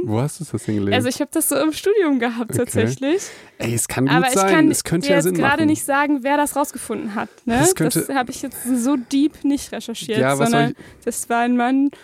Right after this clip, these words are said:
Speaker 2: Studienunterlagen. Ich hoffe, ich hab mir das richtig
Speaker 1: Okay.
Speaker 2: aufgeschrieben damals.
Speaker 1: Es klingt ja so, als würde das Sinn machen. Ich, ich finde, man muss auch sagen, wenn man was nicht weiß, und das weiß ich nicht, äh, gerade, ich
Speaker 2: Muss
Speaker 1: sag ja
Speaker 2: man
Speaker 1: immer
Speaker 2: sagen, ich bespreche das mit meinem Team.
Speaker 1: <laughs> Ja, genau, ich bespreche das mit meinem Team. Wir cutten ja nichts. Ähm,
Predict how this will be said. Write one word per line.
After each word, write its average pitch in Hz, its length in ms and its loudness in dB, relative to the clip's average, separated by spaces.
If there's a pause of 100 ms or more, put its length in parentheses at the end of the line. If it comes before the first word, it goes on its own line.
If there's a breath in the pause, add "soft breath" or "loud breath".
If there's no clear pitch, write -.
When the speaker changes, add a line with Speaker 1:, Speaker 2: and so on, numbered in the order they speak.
(300 loud breath)
Speaker 2:
Studienunterlagen. 254 800 0
Ich - 80 -6
hoffe, 277 140 -6
ich 339 60 0
hab 277 60 -4
mir 339 80 2
das 403 180 -2
richtig 466 220 -2
Speaker 1:
Okay. 571 120 0
Speaker 2:
aufgeschrieben 254 460 -2
damals. 226 480 0 (160)
Speaker 1:
Es - 120 -4
klingt 190 260 -2
ja 151 140 2
so, 143 140 0
als 147 160 -2
würde 135 180 0
das 120 100 -2
Sinn 123 100 2
machen. 120 260 0
Ich, 120 220 -6 (140)
ich - 120 -6
finde, 185 200 0
man 156 60 2
muss 160 140 2
auch 147 120 2
sagen, 139 260 2
wenn 139 60 2
man 135 120 2
was 131 160 0
nicht 117 120 -2
weiß, 120 220 0
und 131 60 -4
das 117 180 -2
weiß 120 200 -2
ich 127 100 -2
nicht, 131 280 0
äh, 117 480 -2
gerade, 135 400 0
ich - 120 -2
Speaker 2:
Muss - 160 0
Speaker 1:
sag - 40 -8
ja 294 60 2
Speaker 2:
man 285 80 4
Speaker 1:
immer 262 80 4
Speaker 2:
sagen, 277 280 2
ich - 160 -10
bespreche 285 360 -4
das - 140 -6
mit 277 120 -4
meinem 269 260 0
Team. 233 340 -2
Speaker 1:
<laughs> 214 180 -8
Ja, 120 100 -2
genau, - 300 -6
ich 269 100 0
bespreche 277 360 -2
das 120 180 -6
mit 113 100 -6
meinem 113 180 0
Team. 107 220 0
Wir 113 140 2
cutten 113 320 -4
ja 104 60 -2
nichts. 104 260 0 (480 loud breath)
Ähm, 120 400 2